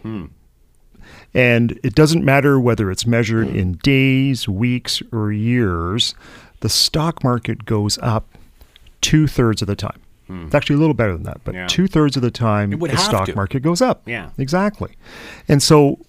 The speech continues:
Speaker 2: what we know to be true is that time in the stock market equals wealth.
Speaker 1: Mm-hmm.
Speaker 2: It builds wealth time and time again. And, you know, just looking back historically,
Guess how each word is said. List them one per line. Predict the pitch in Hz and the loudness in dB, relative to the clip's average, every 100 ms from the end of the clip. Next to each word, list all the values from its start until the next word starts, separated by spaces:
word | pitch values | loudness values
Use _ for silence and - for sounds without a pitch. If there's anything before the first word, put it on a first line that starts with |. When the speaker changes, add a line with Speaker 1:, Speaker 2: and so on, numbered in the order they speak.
| _ | _
Speaker 2:
what | - 160 - | 2 4 4
we | 156 151 | 4 4
know | 160 175 | 4 4
to | 185 | 2
be | 160 135 | 2 0
true | 110 - - 160 131 78 85 104 - - _ | 0 -4 -2 0 -2 -2 -8 -12 -16 -20 _
is | 123 104 104 | 0 0 0
that | 107 - _ - - - | -2 -4 _ -20 -20 -6
time | - - 147 151 156 156 - - | -6 -2 0 2 2 0 -2 -2
in | 143 156 147 | 0 2 0
the | |
stock | 113 - 95 92 95 | -2 -2 -2 -4 -6
market | 90 78 92 - _ _ _ 139 | -8 -6 -8 -8 _ _ _ -6
equals | 110 - 98 - | -4 -4 -4 -4
wealth. | - 60 - - - | -8 -10 -14 -16 -18
Speaker 1:
Mm-hmm. | 82 82 82 - - | -18 -14 -16 -10 -4
Speaker 2:
It | 127 104 85 | -4 -4 -4
builds | 113 107 113 110 - | 0 0 0 -4 -6
wealth | 101 92 85 85 - _ _ - | -4 -4 -4 -8 -14 _ _ -14
time | - 113 95 98 95 | -6 -2 0 -2 -4
and | - 98 | -4 -6
time | - 87 85 82 | -4 -4 -4 -6
again. | 90 101 101 82 - - - - - | -6 -4 -4 -6 -12 -20 -20 -18 -2
And, | 131 120 123 | 2 2 0
you | 131 113 | 0 0
know, | |
just | 104 175 - | 0 0 0
looking | 175 139 117 | 0 2 0
back | 120 120 - | 0 -2 -4
historically, | - 104 - 113 123 123 - 90 92 | -4 -2 -2 0 -2 -2 -8 -10 -10